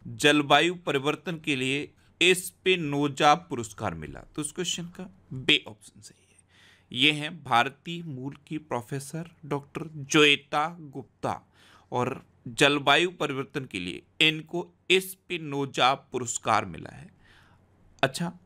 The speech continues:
स्पिनोजा पुरस्कार ये जलवायु परिवर्तन से संबंधित जो प्रोफेसर, जो वैज्ञानिक काम करते हैं, उनको मिलता है।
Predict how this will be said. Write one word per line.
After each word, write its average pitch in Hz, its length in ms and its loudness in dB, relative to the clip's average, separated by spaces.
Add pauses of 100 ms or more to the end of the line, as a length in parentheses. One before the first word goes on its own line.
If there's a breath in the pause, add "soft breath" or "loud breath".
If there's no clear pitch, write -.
(380)
स्पिनोजा 175 760 0
पुरस्कार - 520 -14
ये 151 520 2
जलवायु 151 540 2
परिवर्तन 143 500 -2
से 160 140 -10
संबंधित 139 440 -6
जो 147 160 -4
प्रोफेसर, 147 640 0
जो 135 180 -4
वैज्ञानिक 147 640 0
काम 131 220 -2
करते 98 320 -12
हैं, 107 160 -20
उनको 139 280 -8
मिलता - 340 -14
है। - 40 -20